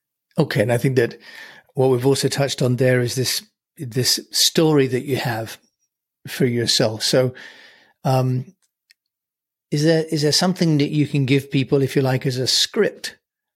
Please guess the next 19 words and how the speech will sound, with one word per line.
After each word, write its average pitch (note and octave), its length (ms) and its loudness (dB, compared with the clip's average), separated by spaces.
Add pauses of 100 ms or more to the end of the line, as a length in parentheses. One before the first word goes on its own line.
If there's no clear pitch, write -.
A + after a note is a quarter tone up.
(320)
uh, A#2+ 340 -6
Doctor A#2+ 300 -6
Benjamin B2 480 -4
Ritter, A#2+ 460 -4
in C3 160 -4
terms D3+ 320 2
of C#3 160 2
a C#3 80 0
story C3 680 2
where B2 320 -2
maybe C3+ 240 -2
people C#3 240 -2
are C3+ 40 -6
coming C#3 300 -4
from B2+ 180 -10
a C3 40 -4
reframing C#3 880 2
or A2+ 120 -6
a, - 120 -10